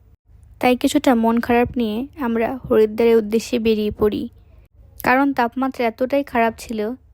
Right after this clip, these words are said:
যে আমরা দেরাদুন শহর পর্যন্ত ঘুরে দেখতে পারিনি। তাই আমরা হরিদ্বার ব্যাক করি,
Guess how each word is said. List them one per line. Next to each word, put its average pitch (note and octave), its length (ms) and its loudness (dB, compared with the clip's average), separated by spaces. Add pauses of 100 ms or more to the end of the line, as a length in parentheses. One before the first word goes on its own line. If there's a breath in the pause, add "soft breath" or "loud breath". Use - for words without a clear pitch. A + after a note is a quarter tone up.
(140)
যে A#3+ 180 -4
আমরা A#3 180 -2
দেরাদুন A3+ 480 -2
শহর A#3 320 -2
পর্যন্ত A3+ 440 -4
ঘুরে A3+ 220 -4
দেখতে A3 280 -6
পারিনি। G#3+ 480 -2 (1080)
তাই B3 240 4
আমরা A3 280 2
হরিদ্বার A3+ 580 2
ব্যাক G#3 220 0 (100)
করি, G#3 320 0